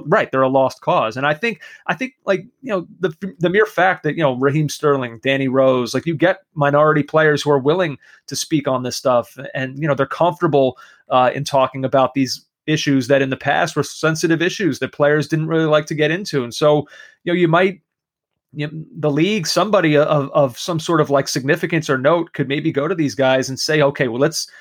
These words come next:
let's figure this out together. What can we be doing, you know, in the community to try to change people's minds and, and, you know, weed this out of not just sports?" But you're right. Soccer is a huge part of society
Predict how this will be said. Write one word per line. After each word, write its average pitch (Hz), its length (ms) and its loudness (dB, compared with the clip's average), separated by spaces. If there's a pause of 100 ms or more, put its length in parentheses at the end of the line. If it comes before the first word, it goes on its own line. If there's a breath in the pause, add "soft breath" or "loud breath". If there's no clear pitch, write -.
(180 loud breath)
let's - 200 0
figure 170 280 2
this 165 220 -2
out 165 220 2
together. 147 400 -2
What 123 220 -4
can 170 180 -6
we 160 120 -2
be 151 160 -6
doing, 131 540 -4 (320)
you 139 60 -12
know, 123 180 -2
in 143 160 -2
the 156 80 2
community 147 640 0 (400 loud breath)
to 131 140 -2
try 139 240 2
to 135 60 0
change 143 400 -2
people's 156 300 0
minds 131 400 -2
and, 123 160 -8
and, 120 340 -6 (220)
you 135 80 -10
know, 123 80 -6
weed 127 280 0
this 127 200 0
out 135 260 4
of 131 120 0
not 135 180 0
just - 200 0
sports?" 135 340 0
But 175 100 -2
you're 180 120 2
right. 214 280 2 (100)
Soccer 151 360 0
is 165 60 0
a 160 40 0
huge 165 280 -4
part 185 200 0
of 196 80 -2
society 127 600 -2